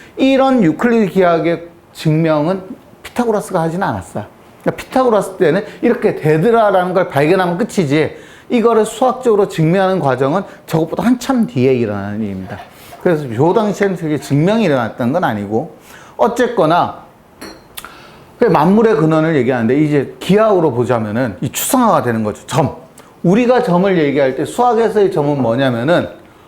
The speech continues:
어, 이건 수학에서 되게 중요하지만은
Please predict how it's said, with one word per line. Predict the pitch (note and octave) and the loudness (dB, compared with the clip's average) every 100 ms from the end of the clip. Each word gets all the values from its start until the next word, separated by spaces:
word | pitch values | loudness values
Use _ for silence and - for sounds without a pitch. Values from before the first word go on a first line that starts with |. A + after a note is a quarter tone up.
| - - | -20 -8
어, | A2+ E3+ | -2 2
이건 | F#3 E3+ - - | 2 0 -4 -10
수학에서 | - - C4+ C4+ A#3 - G3+ | -8 0 0 2 0 0 0
되게 | C#3 C#3+ | 0 -2
중요하지만은 | - C3+ C#3+ C#3 A2+ A2+ G#2+ B2+ | -2 -4 0 0 -2 -4 -2 -2